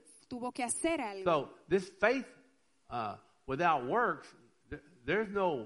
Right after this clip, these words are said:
Speaker 2: faith if you don't have works, brother.
Speaker 1: Así que esta fe sin, sin obras,
Speaker 2: There.
Speaker 1: no hay fe sin obras.
Speaker 2: I mean, faith without works is dead, dead faith.
Speaker 1: La fe sin obras es fe muerta.
Speaker 2: Okay?
Speaker 1: Ok.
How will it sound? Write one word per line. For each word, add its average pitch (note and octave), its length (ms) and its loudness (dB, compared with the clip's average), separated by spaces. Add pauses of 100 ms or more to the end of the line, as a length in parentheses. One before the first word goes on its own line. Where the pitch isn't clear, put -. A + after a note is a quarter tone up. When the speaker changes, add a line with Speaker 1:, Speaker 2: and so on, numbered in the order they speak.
(160)
Speaker 2:
faith F3 300 0
if A2 120 -10
you D3 80 -2
don't C3 160 -4
have A2+ 160 -2
works, A#2 300 -4
brother. F#3+ 220 -8
Speaker 1:
Así C#4 240 -6
que C#4 160 -6
esta D4+ 240 -6
fe D#4+ 300 -2
sin, C#4 340 -6
sin B3+ 240 -8
obras, E4 360 -4
Speaker 2:
There. - 220 0
Speaker 1:
no C4+ 120 2
hay D#4 140 -2
fe F4+ 260 0
sin E4+ 220 -6
obras. - 640 -12
Speaker 2:
I A#2 60 -2
mean, A#2+ 220 -2
faith F#3 340 2
without E3+ 300 4
works E3 240 -2
is G#2 180 -6
dead, C3+ 200 0 (280)
dead C3+ 240 -2
faith. G#2 220 -4 (260)
Speaker 1:
La A#3+ 220 -4
fe E4 340 -2
sin C#4+ 220 -2
obras E4 400 -2
es A#3 220 -6
fe B3+ 160 -2
muerta. B3+ 480 -4 (360)
Speaker 2:
Okay? B2+ 320 -6 (200)
Speaker 1:
Ok. - 120 -18